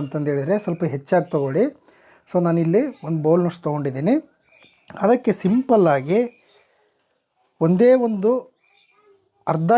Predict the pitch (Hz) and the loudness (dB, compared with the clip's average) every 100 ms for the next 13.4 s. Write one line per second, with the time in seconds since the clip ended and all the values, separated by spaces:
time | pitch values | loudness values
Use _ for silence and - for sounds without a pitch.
0 | 233 196 190 185 - 170 156 143 208 247 | 2 0 0 -2 -4 -6 -6 -6 -4 -4
1 | 156 - 220 294 - _ _ 160 160 180 | -6 -4 -4 -4 -12 _ _ 0 0 0
2 | 180 165 160 185 147 139 139 131 143 131 | 0 2 2 2 0 0 -4 -4 -4 -4
3 | 135 214 269 - _ - 165 208 214 175 | -4 -6 -6 -14 _ -6 0 0 0 -2
4 | 160 175 156 147 - 170 240 - _ - | 0 -2 0 -4 -4 -4 -4 -6 _ -10
5 | 165 220 160 156 180 175 160 196 262 _ | -4 -2 0 2 2 0 0 0 0 _
6 | _ - 151 160 165 151 143 156 135 139 | _ -6 -2 0 0 -2 -6 -8 -6 -6
7 | 135 127 131 233 269 - - _ _ _ | -6 -6 -2 -2 -2 -10 -20 _ _ _
8 | _ _ - - 156 175 208 160 202 285 | _ _ -20 -8 -2 2 2 2 0 -2
9 | - _ _ _ _ _ _ _ _ _ | -8 _ _ _ _ _ _ _ _ _
10 | _ _ _ _ _ _ _ _ - 156 | _ _ _ _ _ _ _ _ -2 0
11 | 156 151 170 220 208 214 196 202 190 208 | 2 0 0 0 0 0 -4 -2 -2 -2
12 | 175 - 185 180 - 160 160 143 139 143 | -2 -2 -2 -2 -2 0 0 0 -4 -6
13 | 139 135 127 | -6 -8 -2